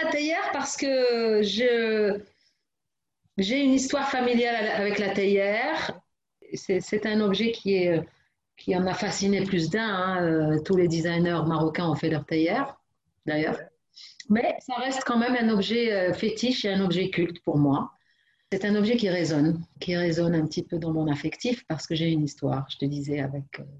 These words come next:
Speaker 1: la théière.
Speaker 2: Quel serait ton message à adresser aux jeunes Marocains qui souhaitent emprunter la voie du design ? Là, on n'est plus sur du tac au tac, on est plus sur un, une question sur, euh, justement ton expérience en tant que designer au Maroc.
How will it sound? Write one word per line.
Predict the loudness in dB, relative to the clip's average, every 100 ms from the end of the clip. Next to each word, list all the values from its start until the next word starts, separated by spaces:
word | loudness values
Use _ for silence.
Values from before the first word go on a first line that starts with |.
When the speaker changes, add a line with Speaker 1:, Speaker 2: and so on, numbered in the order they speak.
| -20 _ _ -10
Speaker 1:
la | -8
théière. | -6 -8 -8 -12 _
Speaker 2:
Quel | -2 -2 0
serait | -2 -2 -4 -4
ton | -4
message | -2 -2 -4 -2 -2 -2 -6 -6 -8 -12 -2
à | 0
adresser | 0 0 -4 -4 -2 0
aux | 0 0
jeunes | 0 0
Marocains | 0 0 -2 -6 -8 -8 -16
qui | -10 -8
souhaitent | 0 0 0 -6
emprunter | -6 -6 -6 -8 -4
la | -4 -2
voie | -4
du | -4
design ? | -10 -20 -16 -16 -16 -20 _ _ _ -20 -10
Là, | -6 -6
on |
n'est | -6 -8
plus | -8 -6
sur | -6 -6
du | -4
tac | -4 -4
au |
tac, | -6 -8 -8 -10
on | -12
est | -12
plus | -12 -12
sur | -10 -10
un, | -8 -8 -10 -14 _
une | -12 -10
question | -8 -8 -6 -8 -8
sur, | -8 -4
euh, | -4 -4 -6
justement | -8 -10 -8 -8
ton | -6 -4
expérience | -4 -6 -4 0 2 2 0
en | -8
tant | -8 -8
que | -8
designer | -8 -6 -2 -2 0 -2
au | -2
Maroc. | -2 -2 -6